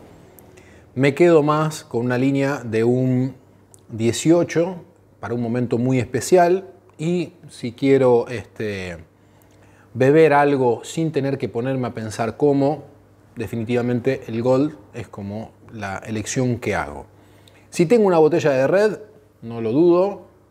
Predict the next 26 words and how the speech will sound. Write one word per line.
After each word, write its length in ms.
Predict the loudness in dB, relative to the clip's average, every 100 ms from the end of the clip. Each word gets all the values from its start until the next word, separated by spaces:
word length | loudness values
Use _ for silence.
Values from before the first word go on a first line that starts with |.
| _ _ _ _ -14 -4
Whiskola, 760 | -4 0 2 2 2 -2 -6 -14 -10
Horse 260 | -10 -8
Neck, 260 | -10 -10 -14 -20 -20 _ -20 -20 -20 -20 -20 -20 -20 -20 -12 -6
van 280 | -2 2
de 120 | 2 2
primera. 500 | 0 -2 -6 -10 -14 _ -20 -20 _ 0
Black 280 | 2 2 2
Label, 600 | 2 4 4 2 -2 -10 -20 _ _ _
si 240 | _ -12 -8
me 100 | -6
junto 280 | -6 -2 -2
a 20 |
tomar 440 | 0 2 0 -4 -20 _ _ -12
un 220 | -6 0
whisky 360 | 0 0 -6 -4
con 420 | -2 0 -2 -8 -16 _ _ _ -10
una 180 | -6 -4
persona 320 | -4 -4 -4
que 140 | -6
sea 400 | -4 -6 -6 -14 _ _ _ _ _ _ _
de 60 | -6
unos 120 | -4
cuantos 340 | -2 -2 -2 -2
años 180 | -4
de 100 | 0
edad. 300 | 2 2 0